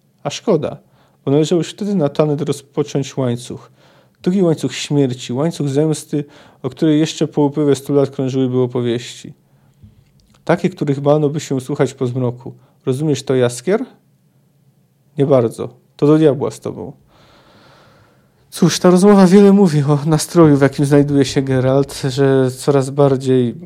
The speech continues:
hmm, on sam, można powiedzieć, czuje się opuszczony, bo czuje się zdradzony przez Yennefer, a coraz bardziej się boi, że Ciri nie żyje. Rozdział czwarty.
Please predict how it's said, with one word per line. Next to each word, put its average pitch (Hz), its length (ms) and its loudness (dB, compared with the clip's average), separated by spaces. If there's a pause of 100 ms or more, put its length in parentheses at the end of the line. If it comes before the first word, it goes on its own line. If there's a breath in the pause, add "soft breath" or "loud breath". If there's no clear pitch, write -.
(240)
hmm, 139 180 -4 (1000 loud breath)
on 170 100 0
sam, 320 180 -2
można 151 260 0
powiedzieć, 127 320 -6
czuje 131 120 0
się 127 140 0
opuszczony, 123 520 -4
bo 123 100 -4
czuje 135 220 -2
się 131 200 0
zdradzony 131 500 -2
przez 123 240 -10
Yennefer, 131 480 -2 (320 loud breath)
a 135 560 -2 (580)
coraz 131 180 0
bardziej 131 280 0
się 131 120 -8
boi, 127 220 -2
że 123 120 -4
Ciri 123 300 -6
nie 120 160 -4
żyje. 120 280 -8 (1600)
Rozdział 131 240 0
czwarty. 113 500 -4